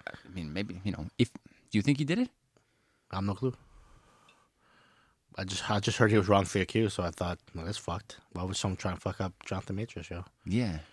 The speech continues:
Speaker 1: I know, you never know. That's the weird thing. If someone makes an accusation, you're like,
Speaker 2: Mm.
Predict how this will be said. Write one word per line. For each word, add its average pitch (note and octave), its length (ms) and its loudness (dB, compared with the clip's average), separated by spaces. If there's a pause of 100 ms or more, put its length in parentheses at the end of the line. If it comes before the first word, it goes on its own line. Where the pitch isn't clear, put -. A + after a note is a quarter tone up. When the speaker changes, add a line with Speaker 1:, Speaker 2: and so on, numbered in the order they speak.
(140)
Speaker 1:
I A#2+ 80 2
know, F#3 140 2
you D#3 200 2
never E3+ 280 4
know. C#3 280 4
That's F2+ 180 -4
the A2+ 100 -4
weird G#2+ 260 -2
thing. E2 200 -6
If D#2 80 -10 (100)
someone A#2+ 200 0
makes A2 140 0
an A2 60 -4
accusation, G2+ 720 0 (1040)
you're F#2+ 140 2
like, F#2 180 0
Speaker 2:
Mm. F2 200 -8